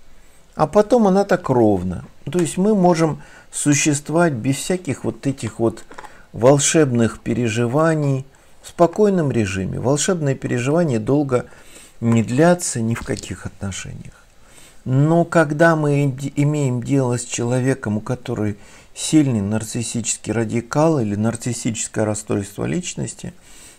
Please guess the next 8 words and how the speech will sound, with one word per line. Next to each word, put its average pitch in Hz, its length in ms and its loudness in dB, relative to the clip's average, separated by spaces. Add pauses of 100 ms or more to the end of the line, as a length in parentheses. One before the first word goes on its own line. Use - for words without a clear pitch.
(160)
там 156 360 0 (480)
траектория 135 600 4
очень 113 260 -2
большая. 107 480 0
Вот 95 220 -6
так, 165 280 0
вот 95 180 -6
так. - 340 0